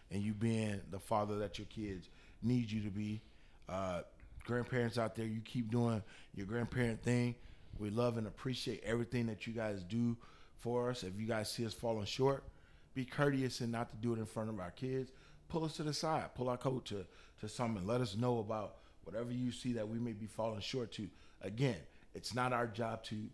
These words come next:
take all your advice and run with all your advice, but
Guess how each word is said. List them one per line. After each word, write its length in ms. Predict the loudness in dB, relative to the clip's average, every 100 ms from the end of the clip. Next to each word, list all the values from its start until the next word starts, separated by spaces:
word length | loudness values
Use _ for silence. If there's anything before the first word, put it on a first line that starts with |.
| -8
take 200 | -4 -2
all 220 | 2 4 4
your 180 | 2 0
advice 340 | 2 0 -2
and 120 | -2
run 160 | 0 0
with 120 | -2
all 260 | 0 0 2
your 160 | 0
advice, 380 | 0 0 -2 -4 -12 -16 -16 0
but 360 | 6 8 6